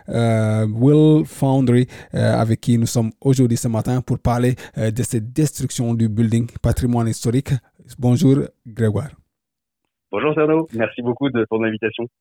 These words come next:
Speaker 1: Et c'est un plaisir de vous avoir sur les ondes de Choc F M cent cinq ans. Pouvez-vous nous revenir un peu, euh, sur cette destruction de building ?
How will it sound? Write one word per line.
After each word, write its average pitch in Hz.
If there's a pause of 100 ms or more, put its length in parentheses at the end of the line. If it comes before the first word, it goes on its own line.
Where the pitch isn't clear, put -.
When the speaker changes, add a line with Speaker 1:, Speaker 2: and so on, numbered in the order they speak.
(120)
Speaker 1:
Et 123
c'est 123
un 113
plaisir 123
de 120
vous 117
avoir 120
sur 131
les 117
ondes 117
de 117
Choc -
F 120
M 113
cent 120
cinq 127
ans. 131 (280)
Pouvez-vous 196
nous 214
revenir 131
un 113
peu, 135 (240)
euh, 117
sur -
cette 117
destruction 123
de 113
building ? 110